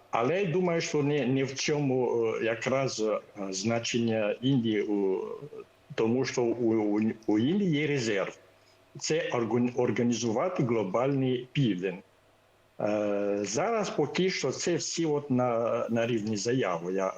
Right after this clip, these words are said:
бачу, і, е, конкретних кроків ще, е, успіхів поки що Індія нема, немає у цьому. Але от якраз от, е, ц-, е, цей напрямок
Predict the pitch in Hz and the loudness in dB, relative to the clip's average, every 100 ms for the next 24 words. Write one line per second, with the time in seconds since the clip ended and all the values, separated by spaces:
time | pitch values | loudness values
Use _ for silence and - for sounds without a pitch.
0 | 95 127 175 175 170 165 127 123 117 107 | -4 -2 0 0 0 0 0 2 2 -2
1 | - - _ _ _ _ 107 113 113 113 | -6 -20 _ _ _ _ 0 0 0 0
2 | 127 127 - 135 135 139 135 - 175 190 | 0 0 0 0 0 0 0 2 0 0
3 | - - 175 - - 151 160 156 - - | -6 -4 -2 -2 -2 -2 -2 -4 -12 -4
4 | 113 110 101 113 175 - 160 135 139 139 | 0 2 2 2 0 0 -2 0 0 0
5 | 127 117 - - - 170 170 160 143 - | 0 0 -4 -6 -2 -2 0 0 0 0
6 | 139 131 160 143 127 127 120 104 92 - | 0 2 2 2 2 2 2 0 0 -2
7 | 113 127 120 117 110 104 - 131 175 214 | 0 2 2 2 0 0 0 0 0 -2
8 | - - - - - - - 120 151 196 | -6 -14 -14 -16 -18 -8 -2 0 0 0
9 | 220 139 131 131 117 117 131 151 175 180 | 0 0 0 0 2 2 0 0 0 0
10 | 127 156 160 - 110 110 107 104 104 101 | 0 -2 -4 -6 0 2 2 2 0 0
11 | 107 55 113 - - - - 110 110 - | 0 0 -2 -4 -8 -6 -2 0 0 -2
12 | 147 123 135 139 160 135 92 | -2 0 -2 -2 -2 -2 -4